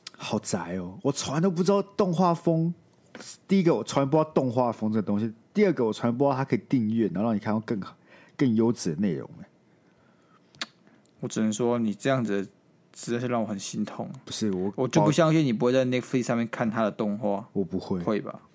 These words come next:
Speaker 1: 没有。
Speaker 2: 哈？他 Netflix 上的动画其实也蛮多的欸。
Speaker 1: 不是，我会看 Netflix 的动画，但是我不会看像《鬼灭》啊，或者说《进击的巨人》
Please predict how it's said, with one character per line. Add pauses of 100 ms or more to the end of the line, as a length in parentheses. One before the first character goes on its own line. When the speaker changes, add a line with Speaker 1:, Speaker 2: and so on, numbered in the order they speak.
(220)
Speaker 1:
没
有。
Speaker 2:
哈？ (640)
他
Netflix
上
的
动
画
其
实
也
蛮
多
的
欸。 (200)
Speaker 1:
不
是， (260)
我
会
看
Netflix
的
动
画，
但
是
我
不
会
看
像
《鬼
灭》
啊， (160)
或
者
说
《进
击
的
巨
人》